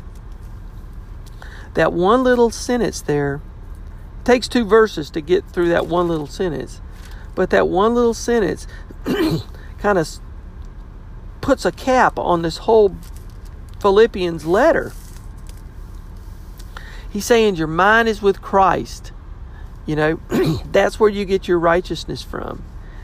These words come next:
And you don't have to dwell on the past. We're looking to the future. And our citizenship, our true citizenship is heaven. That's where we're gonna eventually live.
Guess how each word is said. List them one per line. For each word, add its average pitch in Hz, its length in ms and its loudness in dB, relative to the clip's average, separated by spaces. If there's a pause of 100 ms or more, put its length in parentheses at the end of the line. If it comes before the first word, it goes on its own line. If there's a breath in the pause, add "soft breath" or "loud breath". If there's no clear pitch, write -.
(200 loud breath)
And 151 280 -2 (140)
you 165 220 -2
don't 202 240 4
have 190 240 -4
to - 60 -10
dwell 170 580 4 (340 loud breath)
on 156 180 -2
the 151 60 -6
past. - 640 -8 (360 loud breath)
We're 170 180 2
looking 170 340 0
to 147 120 -6
the - 120 -6
future. - 560 -8 (500 loud breath)
And 151 140 -4
our 185 260 0
citizenship, 208 800 -4
our 165 160 2
true 254 300 -4
citizenship 160 800 -6
is - 120 -6
heaven. 202 300 -2
That's 196 320 2
where 226 180 6
we're 214 100 6
gonna 214 340 4
eventually 196 500 0
live. 214 560 2